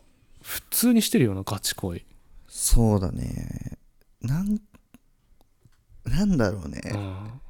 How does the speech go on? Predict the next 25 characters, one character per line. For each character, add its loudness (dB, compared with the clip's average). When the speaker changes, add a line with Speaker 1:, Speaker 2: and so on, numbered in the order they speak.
Speaker 2:
や 2
っ -2
ぱ -2
ね、 -2
そ -4
の -2
結 -2
婚 2
み 0
た -2
い -2
の -4
Speaker 1:
う -8
ん。 -10
Speaker 2:
ち 2
ょ 2
っ -2
と 2
で 6
も 4
頭 2
に 0
あ 2
る 2
の -4